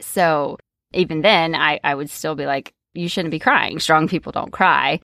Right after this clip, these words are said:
You're weak, and this is weakness." And that's how I felt about it. And I struggled with that for a while. And then as I got older, I, you know, I noticed that I,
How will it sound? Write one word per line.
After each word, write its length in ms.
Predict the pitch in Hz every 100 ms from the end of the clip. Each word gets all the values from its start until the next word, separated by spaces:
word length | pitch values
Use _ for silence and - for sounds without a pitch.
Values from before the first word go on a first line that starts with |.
| _
You're 260 | - 160 156
weak, 420 | 170 147 - - 170
and 160 | 151
this 160 | 139 -
is 120 | -
weakness." 720 | 170 - - - 180 - - _ _ _
And 100 | 156
that's 220 | 165 156 214
how 100 | 208
I 100 | 233
felt 280 | 330 440
about 300 | - - -
it. 180 | - - _ _ _ _ _ -
And 320 | 175 156 156
I 140 | 151 165
struggled 380 | 285 359 254
with 120 | 160 151
that 360 | 135 131 - _ _ - 180
for 180 | - 180
a 80 | 165
while. 520 | 226 156 143 165 175 _ _ _ -
And 240 | 156 156
then 340 | 151 151 151 - _ - -
as 180 | 175
I 120 | 190 170
got 180 | 151
older, 320 | 165 180 160 143
I, 420 | 143 147 147 143 _ _ _ _
you 100 | 160
know, 120 | 139
I 160 | - 165
noticed 360 | 208 147 147 147
that 140 | 135
I, 180 | 135